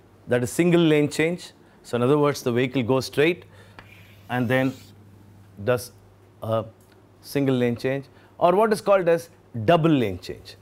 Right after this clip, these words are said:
So you go straight, due to some reason, you have to take a sudden severe double lane change, okay? Because of some obstacle here, okay, you have to do a, a double lane change.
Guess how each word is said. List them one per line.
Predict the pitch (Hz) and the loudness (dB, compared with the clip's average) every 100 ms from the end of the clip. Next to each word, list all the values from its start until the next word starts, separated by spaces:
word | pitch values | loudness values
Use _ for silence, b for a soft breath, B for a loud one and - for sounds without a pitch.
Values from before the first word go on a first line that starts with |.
| - | -10
So | - | -2
you | 131 | 0
go | 117 143 | 2 2
straight, | 147 - 139 165 190 - B B B B B B B B B B B 113 | 0 -2 0 0 -2 -10 B B B B B B B B B B B 0
due | 143 202 | 2 2
to | 170 | 2
some | 175 180 | 2 2
reason, | 151 139 110 69 - - _ b b b | 2 0 -4 -12 -20 -20 _ b b b
you | 113 139 | -2 2
have | 147 - | 0 0
to | 143 | -2
take | 139 170 156 | 0 -2 -2
a | 143 | -4
sudden | - 143 143 160 | -2 0 0 -2
severe | - - 175 165 170 | -4 -4 0 2 2
double | 139 120 117 | 2 -2 -2
lane | 110 101 95 | -2 -4 -8
change, | - - - _ b b - | -14 -18 -20 _ b b -12
okay? | 107 131 131 B B - | -6 -4 -4 B B -8
Because | 113 135 127 | -2 0 2
of | 123 | -2
some | 113 180 180 | 0 0 2
obstacle | 139 - 143 135 | -2 -2 -2 0
here, | 117 143 143 135 - B B | 0 0 0 -2 -6 B B
okay, | 110 104 127 | -8 -2 0
you | |
have | 127 | 0
to | 107 | -2
do | 98 131 131 - | -4 -4 -4 -4
a, | 107 113 110 - _ _ _ _ _ | -4 -4 -10 -20 _ _ _ _ _
a | 107 | -10
double | 95 127 131 | -2 0 2
lane | 110 92 | 0 -4
change. | 85 98 - - | -8 -14 -14 -20